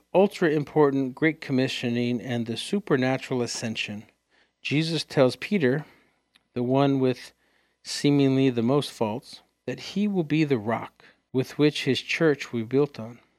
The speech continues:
and to, in several ways, to tend to the flock of Jesus. He blessed the others, admonishing them to share the gospel with every creature. I always wonder what he meant by that.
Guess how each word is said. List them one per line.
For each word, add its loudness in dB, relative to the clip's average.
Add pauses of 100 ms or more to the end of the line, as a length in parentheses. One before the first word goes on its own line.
(100)
and -2
to, 0 (340)
in -8
several -4
ways, -2 (460)
to 4
tend 2
to -14
the 0
flock -4
of -18
Jesus. -10 (640)
He -4
blessed -2
the 4
others, 0 (240)
admonishing 0
them 0
to -4
share 0
the 0
gospel 0
with -6
every 0
creature. -8 (680)
I 0
always 2
wonder 2
what 0
he -2
meant 0
by -4
that. -4